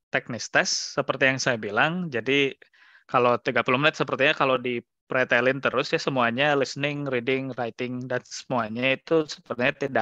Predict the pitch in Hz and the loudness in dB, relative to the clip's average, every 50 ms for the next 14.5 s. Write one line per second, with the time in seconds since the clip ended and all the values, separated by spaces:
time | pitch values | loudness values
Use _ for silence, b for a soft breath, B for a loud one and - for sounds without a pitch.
0 | 113 - 117 113 - - 101 - - 151 190 - _ B B B B B B B | 0 0 -4 -6 -6 -8 -6 0 2 2 2 0 _ B B B B B B B
1 | - 131 127 120 - 139 - - 170 160 135 131 135 151 165 - - 147 131 135 | 0 2 2 2 2 2 2 4 6 6 6 4 4 2 -2 -2 -2 -4 -4 -2
2 | 127 127 113 - - - 139 135 135 - _ _ _ _ - 151 127 117 - - | -2 -4 -6 -4 0 2 4 4 4 2 _ _ _ _ -4 -2 -2 -2 0 2
3 | 139 147 170 180 - - 143 127 - - 139 - 131 131 - - 135 196 - - | 2 2 2 2 2 2 2 2 0 -4 -8 -8 -10 -4 0 0 0 0 0 -6
4 | - - - 139 113 - - 131 123 - - - - _ - - - - - 117 | -8 -6 -4 -6 -4 0 2 2 2 0 -2 -6 -10 _ -14 -12 -6 -2 -2 -2
5 | - - 143 180 - _ _ _ - 120 107 104 - - 151 - B B B B | -2 -2 -6 -6 -8 _ _ _ -10 -8 -8 -6 -2 -4 -4 -4 B B B B
6 | B B B B - 120 113 113 110 147 175 180 - - _ - 127 - - - | B B B B -2 0 2 2 4 4 2 2 0 -6 _ -4 -4 -4 -2 -2
7 | 131 - - - 131 123 120 - - - - _ - 127 123 - 139 120 - - | -2 -2 -2 0 -2 0 0 -2 -6 -8 -8 _ -2 -2 -2 -2 -4 -8 -6 -2
8 | - 156 165 - - 139 127 131 123 127 120 - - 135 117 113 - 131 117 110 | 0 0 0 0 -2 -6 -6 -6 -4 -4 -4 -6 -6 -6 -6 -6 -6 -8 -8 -6
9 | 117 107 - 98 - 170 175 156 120 - 117 110 113 110 131 151 156 147 - - | -6 -8 -6 -6 -6 -4 -4 -4 -4 -4 -4 -6 -6 -6 -6 -6 -8 -8 -10 -10
10 | 135 127 120 117 117 110 - _ _ B B B B B B B B B B 131 | -10 -8 -8 -10 -12 -12 -16 _ _ B B B B B B B B B B -4
11 | 120 110 - 113 113 120 123 135 143 127 113 110 - 110 107 - 143 156 160 170 | -2 -2 -2 0 0 2 2 2 0 -2 -2 -4 -4 -2 0 0 0 0 -2 -4
12 | - 156 131 120 117 107 - - 104 - - - - - 113 - 123 110 104 - | -8 -6 -4 -2 -2 -2 0 -2 -2 -2 -2 -6 -6 -8 -8 -6 -8 -10 -10 -12
13 | _ _ B B B B B B B B B B - 131 120 117 113 113 113 123 | _ _ B B B B B B B B B B 0 2 2 2 2 0 0 0
14 | 131 135 147 160 202 277 269 226 180 | 2 2 2 0 -2 -2 -4 -4 -6